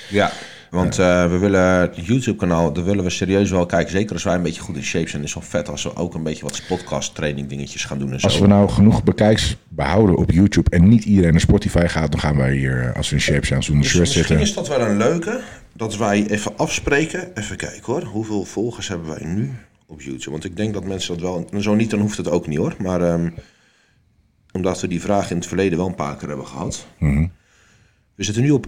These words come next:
Speaker 1: één punt negentien K volgers, dus bijna twaalfhonderd volgers. En de laatste, ja, het aantal views op video's loopt echt wel per week hard af. De laatste video's zitten gewoon, eh, nou ja,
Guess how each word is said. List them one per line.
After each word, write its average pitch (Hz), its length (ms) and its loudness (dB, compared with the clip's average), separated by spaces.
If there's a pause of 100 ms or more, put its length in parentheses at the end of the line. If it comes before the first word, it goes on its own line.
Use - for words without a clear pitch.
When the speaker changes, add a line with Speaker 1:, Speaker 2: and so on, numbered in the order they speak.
Speaker 1:
één 160 320 2
punt 110 260 -4
negentien 104 600 0
K 87 240 -2
volgers, 127 360 -2
dus 90 180 -4
bijna 95 220 -2
twaalfhonderd 87 600 -2
volgers. - 800 -4
En 92 440 -2 (180)
de 87 180 -4
laatste, 98 720 0 (100)
ja, 87 200 0
het 82 140 -4
aantal 117 300 0
views 120 320 0
op 101 140 -6
video's 104 340 0
loopt 90 260 0
echt - 240 -6
wel 90 160 0
per 90 300 -2
week 87 240 2
hard 78 420 -6
af. - 440 -8 (920)
De 78 80 -8
laatste 87 280 -2
video's 87 320 -2
zitten 82 180 -6
gewoon, 82 260 -4
eh, 78 460 -4
nou 76 200 -6
ja, 60 200 -10